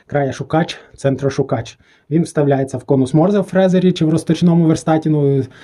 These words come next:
е, спочатку це було для розточних верстатів. Вставляється в конус Морзе,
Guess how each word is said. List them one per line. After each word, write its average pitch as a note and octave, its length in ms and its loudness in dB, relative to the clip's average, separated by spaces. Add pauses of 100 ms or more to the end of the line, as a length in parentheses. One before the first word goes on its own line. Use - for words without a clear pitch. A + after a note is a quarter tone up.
(220)
е, C#3 180 -4
спочатку D3 520 -2
це C#3 100 -6
було C3 180 -2
для C3 220 0
розточних C3 420 -4
верстатів. C3+ 380 -4
Вставляється C#3 400 0
в - 40 -16
конус C3+ 280 0
Морзе, F3+ 320 2